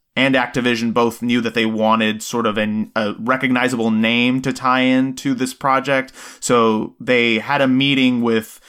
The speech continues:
Tony Hawk. They let him play, I think, a very early build of the game. Um, I remember reading that for the original, like, build of it,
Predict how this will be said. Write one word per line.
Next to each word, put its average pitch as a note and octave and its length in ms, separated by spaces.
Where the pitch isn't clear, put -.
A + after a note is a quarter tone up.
Tony A#2 280
Hawk. A2+ 420
They A2+ 100
let A#2 200
him A#2+ 180
play, A#2 320
I G#2+ 80
think, C3+ 220
a B2 60
very A#2+ 420
early A#2+ 320
build A#2 340
of G2 120
the B2 100
game. B2 520
Um, G#2 520
I A#2+ 80
remember B2+ 580
reading A#2+ 440
that G#2+ 400
for C#3 220
the C3+ 160
original, C3+ 640
like, G#2+ 300
build B2+ 400
of D#3 140
it, E3+ 240